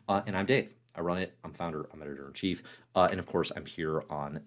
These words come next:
the YouTube live streams on the Comic Book Herald channel. If you like it, please like, subscribe, share, all that fun stuff, comment, all these things. So the algo picks it up and says, "Hey, this channel is doing stuff." They're doing stuff occasionally, um, that, uh,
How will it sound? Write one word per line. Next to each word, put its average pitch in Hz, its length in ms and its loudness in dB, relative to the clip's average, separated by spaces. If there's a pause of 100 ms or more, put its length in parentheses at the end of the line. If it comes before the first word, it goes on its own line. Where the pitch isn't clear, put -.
the 76 140 -8
YouTube 117 300 0
live 107 200 10
streams 104 200 -2
on 76 60 -6
the 73 60 -10
Comic - 220 -10
Book - 60 -20
Herald - 160 -10
channel. 143 400 8
If - 100 -12
you 92 60 0
like 107 220 8
it, - 140 0
please 87 180 -2
like, 80 180 0
subscribe, - 460 -4
share, 113 360 8
all 98 180 6
that 78 220 4
fun 73 160 -10
stuff, 107 300 6
comment, 104 420 0 (380)
all 139 240 10
these 104 220 0
things. - 380 -14 (100)
So - 160 -12
the - 160 -12 (100)
algo 80 400 2
picks - 260 -10
it - 60 -8
up 73 180 -8
and 76 120 -14
says, 76 280 -6
"Hey, - 280 4 (520)
this 101 120 0
channel 73 480 -6 (420)
is - 100 -14
doing 92 320 -2
stuff." - 440 -2
They're 101 100 -8
doing 131 360 8
stuff - 420 -2
occasionally, 78 680 -4 (360)
um, 78 340 0 (140)
that, 80 240 6
uh, 71 240 4